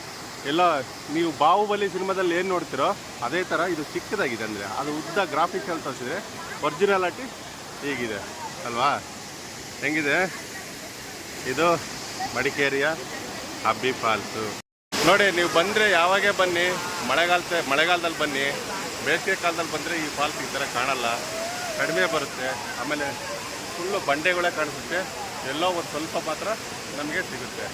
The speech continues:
ಆಯಿತಾ, ಮಳೆಗಾಲದಲ್ಲಿ ನೀವು ನೋಡೋಕ್ಕೆ ಅಬ್ಬಿ ಫಾಲ್ಸು ತುಂಬ ತುಂಬ ಅದ್ಭುತವಾಗಿರುತ್ತೆ, ಎಕ್ಸಲೆಂಟು. ಅದು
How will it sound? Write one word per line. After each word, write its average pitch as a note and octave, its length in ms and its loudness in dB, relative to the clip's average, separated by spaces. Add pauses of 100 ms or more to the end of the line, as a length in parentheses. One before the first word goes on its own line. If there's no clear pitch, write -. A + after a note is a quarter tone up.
(520)
ಆಯಿತಾ, C3 220 -4 (480)
ಮಳೆಗಾಲದಲ್ಲಿ G3+ 540 4
ನೀವು F3 140 -2
ನೋಡೋಕ್ಕೆ E3 340 -2
ಅಬ್ಬಿ D#3 200 -6
ಫಾಲ್ಸು F#3 240 -6 (540)
ತುಂಬ D3+ 280 -6 (160)
ತುಂಬ F3+ 160 -6 (100)
ಅದ್ಭುತವಾಗಿರುತ್ತೆ, C#3 720 -6 (760)
ಎಕ್ಸಲೆಂಟು. - 520 0 (420)
ಅದು C3 140 -2